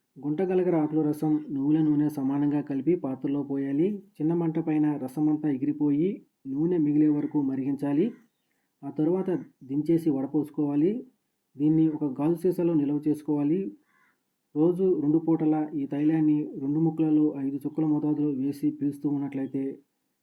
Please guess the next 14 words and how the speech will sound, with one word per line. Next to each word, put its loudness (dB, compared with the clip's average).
నాసికా -2
వ్యాధులు 4
తగ్గడమే 0
కాక, -4
దృష్టి, -4
జుట్టు -8
సమస్యలు 0
కూడా -2
తగ్గుతాయి. -2
గుంటగలగర 0
ఆకులకు 0
తగినంత -2
నీరు 4
కలిపి, 2